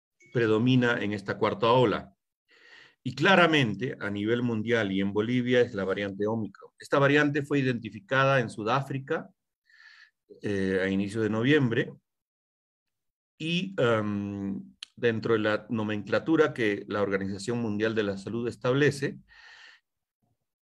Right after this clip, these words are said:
la tipificó con, a fines de noviembre como una variante de preocupación. Omicron, seguro a ustedes les ha,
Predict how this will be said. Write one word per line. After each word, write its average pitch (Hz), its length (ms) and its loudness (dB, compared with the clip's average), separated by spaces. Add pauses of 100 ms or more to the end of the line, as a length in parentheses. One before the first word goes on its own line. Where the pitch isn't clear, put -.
(680)
la 104 200 -6
tipificó 131 640 0
con, 131 460 0
a 110 80 -6
fines 147 260 4
de 143 80 6
noviembre 135 480 2
como 120 220 -4
una 120 140 0
variante 120 720 0
de 101 140 -4
preocupación. 92 920 -8 (1700)
Omicron, 139 760 2 (440)
seguro 104 420 -6 (760)
a - 140 -18
ustedes 98 420 -4
les 87 220 -6
ha, 92 340 -2